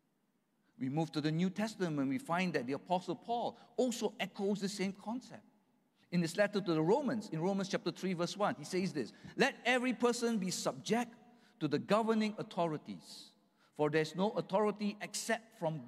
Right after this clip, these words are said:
God, and those that exist have been instituted by God." So if God anoints this person as a leader, our role is to accept it.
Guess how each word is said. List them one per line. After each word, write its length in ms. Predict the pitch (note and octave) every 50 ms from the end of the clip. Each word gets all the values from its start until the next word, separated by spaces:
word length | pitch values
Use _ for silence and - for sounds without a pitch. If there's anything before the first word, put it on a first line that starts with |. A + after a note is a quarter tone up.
| A2+
God, 320 | - - - - F#3+ B2 - - - - - - _ - _ _ _ _ _ _ _ _ _ _ _ _ _ _ _ _ _ _ _ _
and 160 | - E3+ D#3+ C3
those 400 | G3+ A3 B3+ B3+ B3+ B3 A3 G#3
that 160 | - - F3
exist 580 | D#3+ D3 C3+ D#3+ A3+ A3+ A3 - - - - - - -
have 260 | - F#3+ A#3+ G#3+ F3
been 160 | G3 F#3+ F3 - - -
instituted 880 | A#3+ B3 - - - G#3+ F#3+ F3+ - - F#3 F#3 F#3 - - D#3+ D#3 - - _ _ _ _ _ _ _ - A#2
by 360 | G#2+ C#3 D3 D3+ C#3+ C#3+ D3 D3 D3 _ _ _ _ _ _ _ _ _ -
God." 200 | C#3 C#3 A#2 F#2+ - _ _ _ _ _ _ _ _ _ _ _ _ _ _ _ _ _ -
So 100 | - -
if 180 | E3+ E3 C3 A2+
God 300 | - B3 D4 D4+ A#3+ -
anoints 400 | G#3 G#3 A3 A#3 A#3+ A#3+ F#3 F3+
this 180 | A3+ B3+ A#3+
person 360 | - - G#3 G#3 G#3 G3 F3 F3
as 160 | E3 - -
a 40 | C#3
leader, 400 | C#3 E3 F#3+ G3 C#3 A#2 G#2 A2+ C#3 - _ _ _ _ _ _ _ _ _ _ _ _ _ _ _ _ _ -
our 120 | - F3+ F#3
role 460 | G3 G3+ G#3 F#3+ D#3+ D#3+ D#3 E3 D#3+ D3
is 120 | C#3 -
to 120 | - - -
accept 420 | - - - - E3 D3 _ _
it. 80 | -